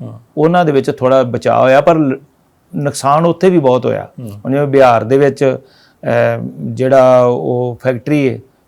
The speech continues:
Speaker 2: ਉੱਥੇ ਵੀ ਬਹੁਤ ਵੱਡਾ ਨੁਕਸਾਨ ਹੋਇਆ।
Speaker 1: ਹੂੰ।
Speaker 2: ਅਹ, ਕਿਉਂਕਿ ਟਾਟਾ ਸਟੀਲ ਸੀ ਜਮਸ਼ੇਦਪੁਰ,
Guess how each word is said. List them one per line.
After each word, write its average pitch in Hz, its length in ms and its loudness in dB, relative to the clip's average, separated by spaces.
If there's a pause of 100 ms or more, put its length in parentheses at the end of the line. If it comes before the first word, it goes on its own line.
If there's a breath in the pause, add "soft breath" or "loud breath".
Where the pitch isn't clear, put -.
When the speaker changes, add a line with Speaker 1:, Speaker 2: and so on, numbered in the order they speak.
(120)
Speaker 2:
ਉੱਥੇ 127 340 -2
ਵੀ 147 60 -2
ਬਹੁਤ 139 240 2
ਵੱਡਾ 123 260 0
ਨੁਕਸਾਨ 120 400 -4
ਹੋਇਆ। 113 360 -6 (120)
Speaker 1:
ਹੂੰ। 120 80 -14
Speaker 2:
ਅਹ, 123 720 -4
ਕਿਉਂਕਿ 131 320 -2
ਟਾਟਾ 143 360 2
ਸਟੀਲ 131 500 -4
ਸੀ 131 220 -4
ਜਮਸ਼ੇਦਪੁਰ, 120 800 -4